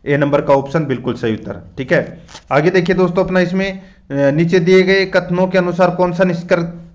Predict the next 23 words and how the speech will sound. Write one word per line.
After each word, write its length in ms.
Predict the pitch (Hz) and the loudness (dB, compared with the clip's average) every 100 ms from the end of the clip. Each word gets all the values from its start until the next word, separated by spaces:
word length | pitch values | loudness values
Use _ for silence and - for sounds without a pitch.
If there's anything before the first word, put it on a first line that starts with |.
| _ _ 151 | _ _ -6
निष्कर्ष 460 | 156 165 170 170 180 | -2 -2 -2 0 0
है 60 | |
वो 100 | 175 | 0
तर्क 340 | 170 180 190 - | 0 0 0 0
संगत 560 | 185 170 170 156 - - - - | -2 0 0 -2 -4 -10 -20 -10
निकाला 320 | 151 170 160 | -4 2 4
जा 140 | 165 151 | 4 2
सकता 340 | 156 - 151 | 0 0 2
है। 120 | - - | 2 0
कथन 240 | 170 185 | 0 2
देखिए 460 | 185 180 165 147 - - _ - | 0 0 -2 -2 -8 -20 _ -4
कुछ 220 | 233 226 | -4 0
आंखें 440 | 202 170 170 190 | 2 2 2 0
कान 240 | 170 127 113 | 0 0 0
है, 280 | 107 101 - | -4 -8 -4
कुछ 240 | 170 170 180 175 - - - 147 | -4 0 0 -2 -4 -18 -4 0
आंखें 380 | 151 156 170 | 0 2 0
है 500 | 156 156 131 - - - | 4 4 2 -2 -12 -4
वो 160 | 151 175 | 0 2
कान 360 | 165 123 120 | 2 2 2
है, 420 | 120 127 117 101 | 0 0 0 -2
ठीक 180 | - 135 | -6 0
है? 120 | 151 | 0